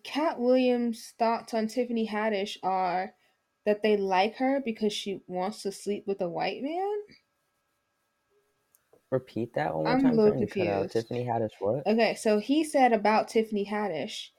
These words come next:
Speaker 1: that they like her because she wants to sleep with a white man.
Speaker 2: What?
Speaker 1: I don't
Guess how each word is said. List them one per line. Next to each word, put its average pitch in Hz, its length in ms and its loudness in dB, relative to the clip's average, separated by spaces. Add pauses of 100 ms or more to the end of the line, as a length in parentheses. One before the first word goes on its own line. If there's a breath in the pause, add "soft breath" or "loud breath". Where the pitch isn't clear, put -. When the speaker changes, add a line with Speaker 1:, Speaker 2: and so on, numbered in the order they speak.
(320)
Speaker 1:
that 208 360 2
they 202 180 4
like 214 380 2
her 175 220 0
because 185 300 -4
she 196 180 -6
wants 196 400 -6
to 233 100 -2
sleep 208 460 -6
with 190 160 -8
a 180 60 0
white 175 440 -2
man. 175 680 -10 (1800)
Speaker 2:
What? 143 540 -8
Speaker 1:
I 185 100 0
don't 196 360 -6